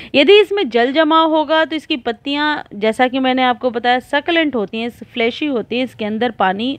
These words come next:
भरा होता है, तो बहुत ही जल्दी यह गल जाएगा। इस बात का विशेष ध्यान रखना है कि जब इसकी मिट्टी तैयार करें, मिट्टी well drain हो और जब इसे वाटरिंग करते हैं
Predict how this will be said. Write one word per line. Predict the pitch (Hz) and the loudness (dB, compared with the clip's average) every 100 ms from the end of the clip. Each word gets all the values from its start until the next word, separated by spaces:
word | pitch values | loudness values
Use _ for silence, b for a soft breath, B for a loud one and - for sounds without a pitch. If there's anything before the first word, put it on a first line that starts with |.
| - | -10
भरा | 175 202 220 | -8 -2 0
होता | 226 170 - | 0 -4 -6
है, | 175 220 - B B B B - | -10 -10 -16 B B B B 0
तो | |
बहुत | 240 294 311 | 4 4 4
ही | 381 | 2
जल्दी | 277 269 302 | -2 -2 -2
यह | 320 | -4
गल | 208 208 208 | -2 -4 -2
जाएगा। | 180 175 170 175 - - _ | -4 -6 -8 -14 -16 -20 _
इस | - 269 | -8 -2
बात | 262 294 | 2 0
का | - 294 | 0 -2
विशेष | 247 - 330 370 | -2 -2 -2 0
ध्यान | 269 240 214 | 0 0 0
रखना | 185 180 190 | -4 -8 -8
है | 220 262 | -6 -6
कि | 269 | -4
जब | 220 220 | -4 -4
इसकी | 240 - | -8 -10
मिट्टी | 233 214 - 214 | -10 -8 -10 -4
तैयार | 190 190 208 277 | -2 2 4 2
करें, | 233 196 190 277 B B B 240 | 0 -2 -2 -8 B B B -4
मिट्टी | 247 339 | 0 2
well | 269 233 240 | 4 4 4
drain | 220 311 330 | 4 4 4
हो | 233 202 - | 2 -2 -2
और | - 214 | -6 0
जब | 269 269 | 0 0
इसे | - 294 | -2 -2
वाटरिंग | 196 208 214 392 403 | 2 2 2 0 2
करते | 247 185 185 | 0 0 -6
हैं | 180 156 | -8 -12